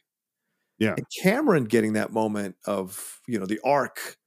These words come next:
Speaker 2: There's not really an arc for Ferris, really, but there is an arc for Cameron.
Speaker 1: Absolutely.
Speaker 2: And so to me, I kinda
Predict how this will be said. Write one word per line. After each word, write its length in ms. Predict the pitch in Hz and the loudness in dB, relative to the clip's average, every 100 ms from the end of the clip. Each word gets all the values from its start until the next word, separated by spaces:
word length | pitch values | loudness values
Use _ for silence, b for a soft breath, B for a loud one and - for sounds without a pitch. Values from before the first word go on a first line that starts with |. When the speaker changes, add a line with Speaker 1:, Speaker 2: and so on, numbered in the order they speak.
| _ _ | _ _
Speaker 2:
There's 120 | 160 | 0
not 180 | 208 233 | 4 4
really 220 | 185 190 | 4 4
an 60 | 131 | 4
arc 240 | 131 135 | 4 2
for 140 | - 101 | 0 -6
Ferris, 680 | - 98 73 - - - - _ _ _ _ | -2 -2 -2 -4 -2 -2 -4 _ _ _ _
really, 520 | 165 214 123 67 - - | 2 4 4 0 -10 -4
but 160 | 131 127 | -2 2
there 160 | 131 | 2
is 180 | 165 156 | 4 4
an 80 | 135 | 2
arc 360 | 110 123 110 - | 2 2 0 -4
for 140 | 98 | -8
Cameron. 640 | - 123 160 113 73 - - - | -2 2 4 2 -4 -12 -6 -2
Speaker 1:
Absolutely. 640 | 120 - 110 139 - - - | -2 0 2 2 -4 -18 -4
Speaker 2:
And 100 | 120 | 4
so 260 | - 123 113 | 6 6 4
to 160 | - | -2
me, 480 | 120 143 214 160 110 - | -2 0 0 0 -2 -2
I 100 | 143 | -2
kinda 420 | 170 196 165 120 | 0 2 2 0